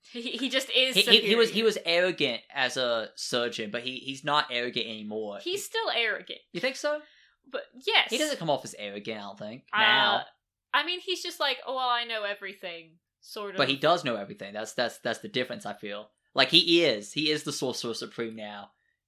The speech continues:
Speaker 2: He does know all this stuff, whereas the surgeon, he came off as arrogant.
Speaker 1: Listen, he's still arrogant. I don't, just
Speaker 2: I, I just
Speaker 1: because
Speaker 2: think you hate Benedict Cumberbatch.
Speaker 1: I don't hate Benedict Cumberbatch. I loved him in Sherlock.
Speaker 2: Yeah, well, he's arrogant.
Speaker 1: Which I didn't like about his
Speaker 2: That's,
Speaker 1: character.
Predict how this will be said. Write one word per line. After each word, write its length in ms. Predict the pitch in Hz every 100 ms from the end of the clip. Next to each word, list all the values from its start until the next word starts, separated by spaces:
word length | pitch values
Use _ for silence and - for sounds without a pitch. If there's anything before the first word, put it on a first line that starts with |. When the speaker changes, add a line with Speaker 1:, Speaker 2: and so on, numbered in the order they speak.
| _ _
Speaker 2:
He 160 | 135
does 260 | 131 131 -
know 160 | 123 110
all 160 | 104
this 220 | 104 104
stuff, 340 | - 104 98 -
whereas 480 | 127 120 113 110 110 _
the 100 | 120
surgeon, 380 | - 120 113 107
he 100 | 104
came 320 | - 120 110
off 220 | 104 101
as 160 | 104 104
arrogant. 400 | 95 101 104 - _ _ -
Speaker 1:
Listen, 240 | 240 240 196 -
he's 140 | 233
still 220 | - 302 208
arrogant. 420 | 190 175 - -
I 80 | 196
don't, 220 | 202 214 - _ 208
just 120 | 214 269
Speaker 2:
I, 60 |
I 20 |
just 60 | 196
Speaker 1:
because 180 | 247 370
Speaker 2:
think 120 | 349
you 80 | 262
hate 240 | 196 180
Benedict 340 | 165 156 147 117
Cumberbatch. 500 | 156 208 - - - -
Speaker 1:
I 100 | 294
don't 240 | 370 403
hate 180 | 392 466 554 571 494
Benedict 200 | 427 349
Cumberbatch. 460 | 269 233 226 269 -
I 140 | 311 320
loved 220 | 302 302
him 100 | 330
in 120 | 359
Sherlock. 360 | - 453 403 -
Speaker 2:
Yeah, 220 | 143 127 -
well, 160 | 139 135
he's 180 | 139
arrogant. 440 | 143 175 147 117 - _ _ _ _ _ _ _ - - - - - - - - - _ - _ - 220
Speaker 1:
Which 160 | 240
I 80 | 254
didn't 240 | 277 294
like 200 | 311 370
about 240 | 339 196 156
his 120 | 139
Speaker 2:
That's, 120 | 147
Speaker 1:
character. 80 | 147